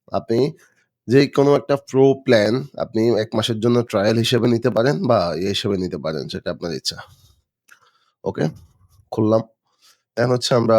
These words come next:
সরাসরি এখানে জেনারেটেড বাটনে ক্লিক করব এবং হচ্ছে এখানে আমাদের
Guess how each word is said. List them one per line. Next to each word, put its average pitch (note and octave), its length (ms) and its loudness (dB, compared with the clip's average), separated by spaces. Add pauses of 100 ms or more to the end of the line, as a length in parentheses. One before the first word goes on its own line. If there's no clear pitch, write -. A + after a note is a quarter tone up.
সরাসরি G#2 460 -2
এখানে G2 320 -2 (300)
জেনারেটেড G#2 500 0 (200)
বাটনে G2 360 -2
ক্লিক F#2+ 260 -8
করব F2+ 240 -4 (380)
এবং D#2+ 200 -8
হচ্ছে F2+ 300 -6
এখানে F#2 280 -2
আমাদের F#2 260 -2